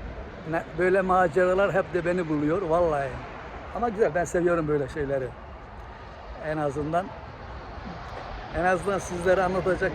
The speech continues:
bir şeylerim var yani. Arkadaşlar, e, bu çaycı arkadaşa sordum. Burası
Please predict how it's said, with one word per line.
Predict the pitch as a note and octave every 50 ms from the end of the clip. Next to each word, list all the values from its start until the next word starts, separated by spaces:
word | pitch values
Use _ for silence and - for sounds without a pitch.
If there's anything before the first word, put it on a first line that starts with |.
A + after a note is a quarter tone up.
| D3+
bir | E3+ E3+
şeylerim | - F#3 F3 F3 F3 F3+ F#3 F3+ F3+
var | F#3 F3 E3
yani. | D3+ D3 C#3 C#3 C3+ - - B2+ - - - - - - - - - - - - - - - - - - - - - - F4 F4 F4 F4 E4+ E4+ E4+ E3 E4 E4+ E4+ E4+ - E4+ E4 - - - - - - - - - - - - - - - - -
Arkadaşlar, | F#3+ F#3 - G#3 F#3+ F#3 E3 - - - - - - E3 F3 F#3 F3+
e, | F3+ E3+ E3 E3 D#3 D3+ B2+ - - - - - - - - - - - D3+
bu | D3+ D3+ D3 D3 - - - - - - - - - - - -
çaycı | F#3+ E3+ F3+ F3 D#3+ F#3+
arkadaşa | F#3 E3+ - F3+ E3+ F#3+ D#3+ - F#3+ F3
sordum. | - - G3+ F#3+ E3+ D3 G#3 A3 F#3+ E3
Burası | F3+ G3 F#3+ E3+ D#3 - F#3+ A3